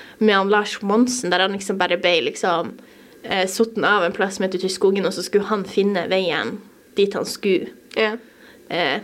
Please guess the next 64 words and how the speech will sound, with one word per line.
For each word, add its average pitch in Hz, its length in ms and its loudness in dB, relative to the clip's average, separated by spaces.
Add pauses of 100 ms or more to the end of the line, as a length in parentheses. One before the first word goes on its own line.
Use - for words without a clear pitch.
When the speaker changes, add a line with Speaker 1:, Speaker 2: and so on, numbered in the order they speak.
(140)
Speaker 2:
Nei, 233 100 2
jeg 226 80 2
har 233 80 2
ikke 226 100 -2
Speaker 1:
og, 220 60 0
Speaker 2:
sett 240 120 4
Speaker 1:
og 254 60 4
Speaker 2:
det, 247 80 -2
Speaker 1:
så 190 60 4
Speaker 2:
men 180 100 0
jeg 165 80 4
Speaker 1:
fikk 220 80 2
Speaker 2:
har 240 80 4
Speaker 1:
han, 214 80 0
Speaker 2:
hørt - 0 -
Speaker 1:
i - 20 -8
Speaker 2:
om 202 60 0
Speaker 1:
hvert 220 80 2
Speaker 2:
det. - 80 -4
Speaker 1:
fall 220 240 0
så - 0 -
fikk 269 220 -2
han 170 100 0
sånne 175 380 -4
her 180 100 -6
ting 196 200 -2
som 196 120 -6
skulle - 220 -2
hjelpe 196 260 -4
han 196 160 0
på 185 100 -6
reisen 175 400 -4
da. - 120 -6 (720)
Og - 80 -8
jeg 262 160 2
tror 403 160 4
han 302 80 0
fikk 320 320 0
en 202 80 -4
gang, 180 160 0
så 202 100 0
fikk 320 380 -2
han 190 240 -4 (140)
hundemat, 240 840 2
og 202 140 0
liksom, 208 200 0
for 226 120 4
han 240 100 2
måtte 226 120 -6
få 247 200 4
maten 190 360 -6
og 165 80 -2
alt 196 100 -8
sånt 202 140 -8
her - 60 -8
som - 120 -10
han - 80 -8
skulle, - 240 -10
liksom, - 180 -4
Speaker 2:
Ja. 208 200 2
Speaker 1:
bruke 233 40 -4
og 208 60 -8
sånn 190 140 -12
her. 196 40 -16